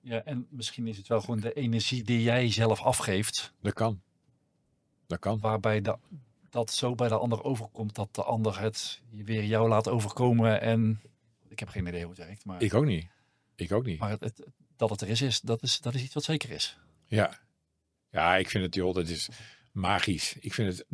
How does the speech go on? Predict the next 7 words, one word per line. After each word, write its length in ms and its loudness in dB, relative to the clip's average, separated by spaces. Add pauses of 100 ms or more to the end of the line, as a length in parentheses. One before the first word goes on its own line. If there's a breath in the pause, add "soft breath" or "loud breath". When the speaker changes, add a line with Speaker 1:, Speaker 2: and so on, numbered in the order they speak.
(220)
Speaker 2:
het, 200 -8 (140)
het, 360 -8
het 180 -10
is 180 -2
zo 180 8
magisch 560 4 (440 soft breath)
dat 280 0